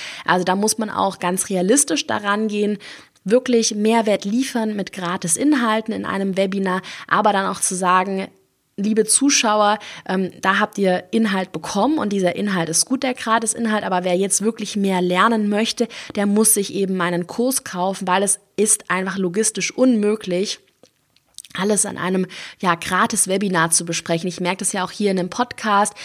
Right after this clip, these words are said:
Ich könnte jetzt auch zum Thema Launchen, ne, zehn Stunden sprechen. So viel, äh, spreche ich nämlich in meinem neuen Online-Kurs dazu. Äh, aber das ist einfach nicht möglich, so viel auch in einem Podcast wiederzugeben. Und deshalb,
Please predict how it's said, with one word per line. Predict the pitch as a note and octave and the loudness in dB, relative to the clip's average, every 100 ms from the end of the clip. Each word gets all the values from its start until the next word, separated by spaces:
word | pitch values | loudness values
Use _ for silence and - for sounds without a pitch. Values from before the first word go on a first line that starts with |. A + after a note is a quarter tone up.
| - - | -14 -12
Ich | E3+ | -4
könnte | G#3 G#3 | -2 0
jetzt | F#3+ - | -2 -2
auch | - - | -4 -2
zum | - G3+ | -2 -4
Thema | - A3 G3 F#3 | 0 4 4 4
Launchen, | F#3+ F#3+ A#3 B3+ A3 | 2 0 0 0 0
ne, | G#3 A3+ A3+ | 0 0 -4
zehn | - A#3 A3 A3+ | -2 2 4 2
Stunden | - A#3+ C4 C4 F#3 | 2 2 2 2 -2
sprechen. | - - F3+ F#3 G3+ | -2 -2 -2 -2 -2
So | G3 | -2
viel, | G3+ G#3 G3+ G3 - - - | -2 -2 -2 -2 -6 -18 -14
äh, | - | -6
spreche | - - G#3 | -4 -2 -2
ich | G#3+ | -2
nämlich | G3+ G3 G3 | -2 -2 -2
in | G3 | 0
meinem | F#3+ G3 | 4 4
neuen | F#3+ F#3 | 4 2
Online-Kurs | - C4+ A#3 F3+ F#3 F#3 F#3+ | 2 2 4 2 0 -4 -2
dazu. | - F3 - G3 G#3 - - - | -2 -2 -2 -2 -4 -6 -14 -4
Äh, | - | 2
aber | - F#3 | 4 4
das | F#3+ | 2
ist | G3 - | -2 -2
einfach | F3+ F#3+ | 0 0
nicht | G3+ F#3+ | 0 0
möglich, | G3+ G#3 G#3+ F3+ E3+ - - | 2 2 2 0 0 -2 -10
so | - G#3 | -4 -4
viel | - G#3 | -2 -2
auch | D#3+ F#3 | 0 0
in | F#3 | 0
einem | D3 F3+ E3+ | -2 -2 -2
Podcast | - G#3+ - G3 F#3+ | -4 -6 -4 -2 0
wiederzugeben. | C4 C4 G3+ - F3 F#3+ G3+ | 2 4 2 -2 -2 -2 0
Und | F3 | 0
deshalb, | F#3+ G#3 G3+ | -2 -2 -2